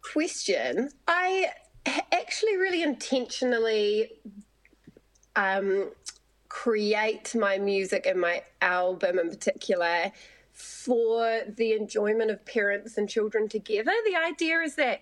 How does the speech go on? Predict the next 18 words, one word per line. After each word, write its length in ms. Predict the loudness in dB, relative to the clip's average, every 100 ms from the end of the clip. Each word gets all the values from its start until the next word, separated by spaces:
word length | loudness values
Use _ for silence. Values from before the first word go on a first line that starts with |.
| _
<clears throat> 100 | -2
you 340 | 0 2 0 -4 _ _ _ -20 -4 0 2
know, 120 | 0
if 120 | 0
you're 100 | 0
going 240 | 2 2
on 80 | 2
a 80 | 2
long 260 | 2 0 -2
car 300 | 0 0 0
trip 300 | -2 -2 0
and 140 | 0
you're 100 | -2 -6 _ -20 -20 -20 -20 -12
putting 240 | -2 0 0
on 120 | 2
my 140 | 2 2
album, 380 | 2 2 2 2
that 160 | 0